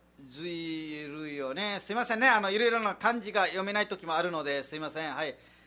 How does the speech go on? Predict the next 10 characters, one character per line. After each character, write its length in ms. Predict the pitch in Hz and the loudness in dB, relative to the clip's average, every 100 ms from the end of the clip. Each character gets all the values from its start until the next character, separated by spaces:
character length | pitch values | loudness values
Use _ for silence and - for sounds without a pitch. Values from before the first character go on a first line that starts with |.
| - | -12
肉 300 | 170 262 269 | -4 -4 -2
は、 500 | 302 277 269 254 - | 6 10 12 10 10
あ 80 | 208 | 4
の、 500 | 208 190 180 170 - 156 | 4 0 2 0 -4 -4
え 580 | 165 165 160 156 156 151 | -2 0 0 -2 -4 -4
ー、 20 | |
基 140 | 262 | 2
本 200 | 262 269 | 6 6
ダ 140 | 180 170 | 4 4
メ。 180 | 233 | 4